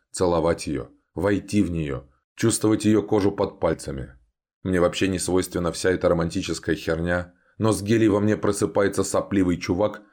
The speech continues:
который сдохнет, если не выразит ей то, что чувствует. Она игнорирует мои сообщения. Я вижу, что читает, но не отвечает ни на одно из них. Решив, что сопли себя исчерпали, начинаю писать ей всякую чушь. Про то, как пишется дипломная работа,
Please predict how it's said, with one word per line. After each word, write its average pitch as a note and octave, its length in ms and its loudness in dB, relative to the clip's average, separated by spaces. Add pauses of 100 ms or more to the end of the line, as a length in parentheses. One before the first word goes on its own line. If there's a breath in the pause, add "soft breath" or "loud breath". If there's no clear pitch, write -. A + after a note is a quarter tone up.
(180 soft breath)
который G#2+ 360 2
сдохнет, F2 580 0
если E2+ 240 0
не F2 140 0
выразит F2 420 2
ей E2+ 220 0
то, F#2+ 200 0
что - 200 -4
чувствует. D2 640 -6 (300)
Она G#2 260 2
игнорирует F#2+ 540 2
мои E2+ 200 0
сообщения. C#2+ 800 -4 (300)
Я F#2 160 2
вижу, G2+ 280 4
что G2+ 220 0
читает, G2+ 480 0
но F#2+ 100 0
не F#2 100 -2
отвечает F#2 560 0
ни F#2 140 0
на E2+ 180 0
одно D#2 260 -4
из D2 200 -4
них. C#2 300 -8 (420)
Решив, F#2+ 380 0
что - 180 0
сопли G2+ 300 0
себя G2 320 2
исчерпали, G2+ 540 0
начинаю F#2+ 420 0
писать - 360 -2
ей F2+ 120 2
всякую E2 500 -2
чушь. - 420 -8 (340)
Про F#2 140 2
то, G#2 140 2
как - 240 -2
пишется G#2 360 0
дипломная F2 560 0
работа, C#2+ 580 -2